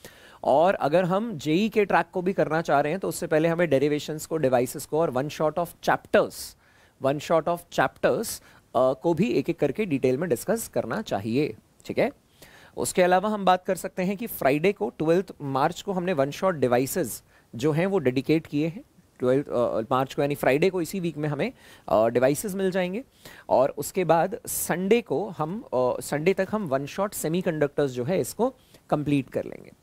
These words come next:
ठीक है, वन शॉट सेमीकंडक्टर्स यानी चैप्टर वाइज, चैप्टर वाइज कंप्लीट चैप्टर जो है ये शुरू हो चुका है,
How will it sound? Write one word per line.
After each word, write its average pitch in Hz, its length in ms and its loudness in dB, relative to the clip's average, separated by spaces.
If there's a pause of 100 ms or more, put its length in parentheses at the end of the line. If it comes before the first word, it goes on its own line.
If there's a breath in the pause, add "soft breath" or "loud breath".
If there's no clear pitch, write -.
ठीक 123 120 -2
है, 247 120 0 (320 soft breath)
वन 143 160 0
शॉट 175 200 0
सेमीकंडक्टर्स 175 840 0
यानी 147 300 0
चैप्टर 208 420 2
वाइज, 196 360 -2
चैप्टर 175 380 0
वाइज 170 240 -4
कंप्लीट 160 400 -2
चैप्टर - 320 0
जो 160 120 -4
है 185 140 -6 (800 soft breath)
ये 110 100 -2
शुरू 165 220 0
हो 175 140 2
चुका 165 220 0
है, 208 140 -4